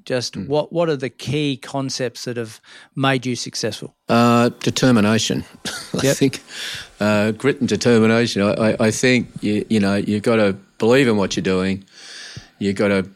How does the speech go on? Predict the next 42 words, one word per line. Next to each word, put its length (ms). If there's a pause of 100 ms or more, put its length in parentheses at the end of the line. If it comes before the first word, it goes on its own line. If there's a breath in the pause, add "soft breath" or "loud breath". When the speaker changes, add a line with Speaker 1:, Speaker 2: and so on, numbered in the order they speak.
Speaker 2:
get 120
up 160
early 280
and 100
go 140
to 60
bed 200
late. 280 (360)
Um, 520
and 100
you 80
work 240
your 80
butt 180
off. 280 (140)
Um, 560
and 400
you, 180
you 160
gotta 240 (160)
check 280
that 160
ev-, 200
every 220
once 180
in 80
a 40
while, 100
make 220
sure 320
that 160
there's 340 (100)
a 120
reason 400
still 260
to 80
do 200
that. 180 (100)
Some, 140
Speaker 1:
Uh-huh. 100
Speaker 2:
some 240
people 500